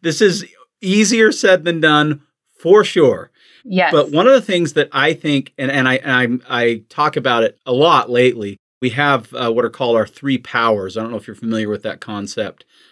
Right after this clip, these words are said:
Speaker 1: uh, Sarah, but the three powers are our focus, our meaning
Speaker 2: Hmm.
Speaker 1: behind that focus, and then the
Speaker 2: Hmm.
Speaker 1: attempt.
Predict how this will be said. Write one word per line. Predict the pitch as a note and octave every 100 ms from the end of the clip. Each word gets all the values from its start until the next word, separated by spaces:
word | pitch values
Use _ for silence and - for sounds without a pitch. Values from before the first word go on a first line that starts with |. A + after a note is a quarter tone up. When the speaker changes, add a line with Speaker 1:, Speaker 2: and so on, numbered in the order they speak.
| _
Speaker 1:
uh, | G#2+ G#2+
Sarah, | A2 - A#2 A2
but | A2+
the |
three | A2 - D#3+
powers | D3+ - C#3 C3+ A2+ G#2 -
are | B2 A2 G#2+ G#2 G#2 _ _
our | A#2 G#2+
focus, | - D#3 D3 A#2+ A#2 - - _ _ _ -
our | A2+
meaning | A#2 C3+ D3+ C#3+
Speaker 2:
Hmm. | C3
Speaker 1:
behind | E3 F3+ D3+ D#3 C#3
that | A#2+ G#2+ -
focus, | A#2 G#2+ G2+ G2+ G#2 - - _ _ -
and | B2+ A2+ A2+
then | A#2+ A#2
the | G#3+ F#3
Speaker 2:
Hmm. | D3+
Speaker 1:
attempt. | - C#3+ G2+ _ -